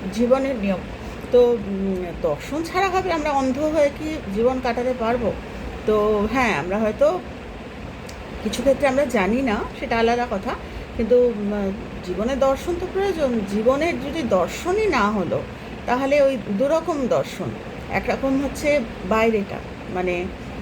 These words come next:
আপার সারফেসে বাইরের দর্শন, আরেকটা হচ্ছে অন্তরের দর্শন, জীবনের ভিতরকার যেটা ফান্ডামেন্টাল বলে। তো <clears throat> গাড়ি চালানোর সময় যেরকম, উম, আমি যখন গাড়ি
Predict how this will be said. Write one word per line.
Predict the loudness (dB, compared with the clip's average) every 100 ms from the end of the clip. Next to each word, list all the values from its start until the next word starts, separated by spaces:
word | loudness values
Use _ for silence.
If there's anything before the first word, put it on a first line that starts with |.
| -2
আপার | -2 2 0
সারফেসে | 4 2 2 -6 -6 -8 -6 -2
বাইরের | 2 2 4 2
দর্শন, | 2 -2 -4 -8 -8 -6
আরেকটা | -4 -2 -2
হচ্ছে | -2 -4 -2 -4 -4 -10 -10 -2
অন্তরের | 4 6 6 4 2 0
দর্শন, | -2 -8 -8 -8 -6
জীবনের | -2 0 2 0 -2
ভিতরকার | -4 -6 -6 4 6 6 2 -4 -4
যেটা | -4 -2
ফান্ডামেন্টাল | 0 2 2 2 0 0 -2 -2
বলে। | -4 -6 -8 -12 -12 -12 -10 -10 -4 8
তো | 10 10 4 -4 -6
<clears throat> | -4 -2 -2
গাড়ি | 0 0
চালানোর | 0 -2 -2 -4 -4
সময় | -2 0 2
যেরকম, | 0 0 -2
উম, | -2 -4 -2 -2
আমি | 0 2
যখন | 2 0 2
গাড়ি | 2